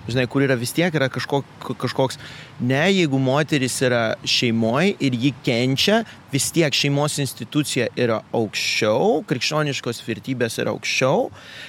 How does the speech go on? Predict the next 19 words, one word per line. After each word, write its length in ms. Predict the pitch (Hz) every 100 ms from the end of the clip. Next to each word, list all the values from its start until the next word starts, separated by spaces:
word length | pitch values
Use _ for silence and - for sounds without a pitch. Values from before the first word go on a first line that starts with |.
| - - 104
bet 240 | 151 -
jos 380 | 135 165 202 -
asmeninė 640 | - 131 131 139 165 147 123
teisė, 340 | 135 147 151 123
nepa-, 240 | 117 139 120 -
nepaisant 480 | 120 110 131 120 117
to, 80 | 120
kad 100 | 107
gauna 320 | 123 127 113
daug 160 | 110 -
smurto 300 | 135 120 104
ir 80 | 113
vargsta, 260 | 165 196
vis 240 | - 123 -
tiek 240 | 156 180 - - -
tai 140 | 143 147
viskas 380 | 123 127 131 117
atrodo 320 | 113 113 110
pateisinimu. 680 | 101 110 101 98 - -